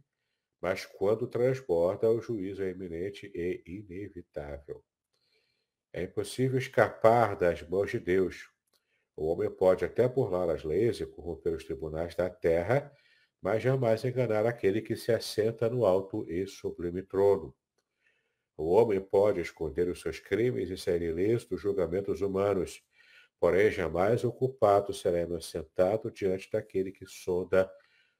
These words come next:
os corações. E temos aqui uma passagem transversal, né? Que está em Êxodo trinta e quatro, versículo sete, que diz o seguinte, falando sobre Deus, né? Que é aquele que guarda a beneficência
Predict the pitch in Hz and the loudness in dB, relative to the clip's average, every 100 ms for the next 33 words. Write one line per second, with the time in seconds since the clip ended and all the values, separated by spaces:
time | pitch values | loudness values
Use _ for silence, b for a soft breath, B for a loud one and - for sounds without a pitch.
0 | _ - - - - - 90 98 98 - | _ -2 0 0 -4 -2 2 2 0 -2
1 | 87 78 69 71 123 131 143 131 123 110 | -2 -2 -4 -6 -6 -2 -2 0 0 0
2 | - 92 82 - 78 73 73 - 110 98 | 0 0 0 -4 -8 -6 -8 -2 2 2
3 | 78 107 - _ b b b b b b | 2 -2 -4 _ b b b b b b
4 | - 82 - 87 90 101 90 90 98 104 | -12 -6 0 2 2 0 -4 -4 0 0
5 | - 95 95 110 98 98 - 107 113 110 | 4 4 4 0 -2 0 -2 0 0 4
6 | 113 110 98 - - 78 90 95 - 90 | 8 8 8 0 -10 -8 -10 -8 -6 -4
7 | 104 95 - - _ _ _ _ _ _ | -4 -6 -10 -16 _ _ _ _ _ _
8 | _ _ _ _ _ _ b b b b | _ _ _ _ _ _ b b b b
9 | _ 101 95 107 - 104 104 90 85 - | _ 4 6 4 2 0 0 0 -2 0
10 | 85 80 - 92 - 110 110 123 110 110 | 0 0 2 2 4 2 4 4 6 6
11 | 110 107 98 90 87 - 87 - 101 107 | 6 4 2 -2 -4 -6 -10 -4 -2 -2
12 | - 131 127 | 0 2 2